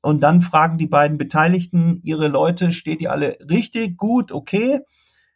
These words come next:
Dann checke ich die Scheibe wieder ein als Verteidiger, sag, äh, drei, zwei, eins und, ähm, mit dem Tippen auf die Scheibe geht dann das Spiel wieder los.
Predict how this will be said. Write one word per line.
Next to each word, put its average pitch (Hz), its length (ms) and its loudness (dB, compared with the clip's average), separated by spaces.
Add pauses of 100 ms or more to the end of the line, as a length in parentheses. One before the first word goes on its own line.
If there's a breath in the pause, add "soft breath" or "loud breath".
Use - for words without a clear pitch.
(240)
Dann 175 360 4
checke 180 260 0
ich 170 60 4
die 156 120 -2
Scheibe 165 380 2
wieder 143 220 0
ein 226 240 2
als 220 240 -4
Verteidiger, 196 920 0 (300)
sag, 147 480 0
äh, 135 320 2
drei, 135 220 -2
zwei, 135 240 0
eins 175 360 0
und, 160 580 0
ähm, 147 640 0 (100)
mit 139 140 -6
dem 127 140 -4
Tippen 220 320 -2
auf 165 180 0
die 170 100 0
Scheibe 170 500 2
geht 151 200 0
dann 147 140 2
das 143 120 -2
Spiel 139 260 -6
wieder 127 220 -2
los. 165 500 -2